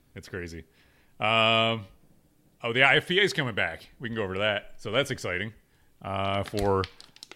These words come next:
our friends who are into competitive pinball. Um,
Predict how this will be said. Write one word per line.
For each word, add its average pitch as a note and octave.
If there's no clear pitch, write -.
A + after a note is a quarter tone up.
our G2
friends B2+
who B2+
are A2
into G2+
competitive A2
pinball. F#2
Um, A2+